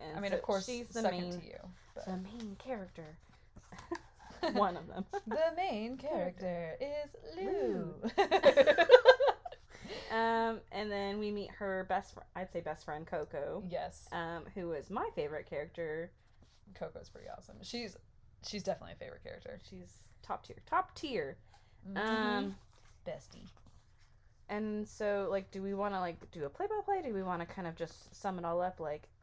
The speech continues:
Speaker 2: this is Lou, this is Coco. They meet
Speaker 1: Right.
Speaker 2: these people.
Speaker 1: So Lou, honestly, so I think, like, Lou is, is, I don't know, in my mind I pictured,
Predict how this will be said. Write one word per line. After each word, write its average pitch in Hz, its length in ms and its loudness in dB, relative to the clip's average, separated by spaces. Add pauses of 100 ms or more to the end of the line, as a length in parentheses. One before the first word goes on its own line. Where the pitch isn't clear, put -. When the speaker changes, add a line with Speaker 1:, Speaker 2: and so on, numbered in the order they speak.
(120)
Speaker 2:
this 165 200 -8
is 220 220 -10
Lou, 165 560 -6 (160)
this 143 220 -14
is 196 160 -10
Coco. 156 760 -8 (440)
They 165 160 -2
meet 180 120 -2
Speaker 1:
Right. 165 180 -2
Speaker 2:
these 160 280 -6
people. 156 560 -2
Speaker 1:
So 247 180 8
Lou, 220 440 -2
honestly, 170 1040 -8 (300)
so - 180 2
I 247 140 6
think, 381 220 -6
like, 226 180 -4
Lou 180 640 -6
is, 165 880 -6 (800)
is, 208 220 -6
I 208 80 0
don't 262 140 0
know, 208 200 2
in 208 100 -4
my 240 140 0
mind 208 240 -4
I 185 60 -2
pictured, 185 520 -8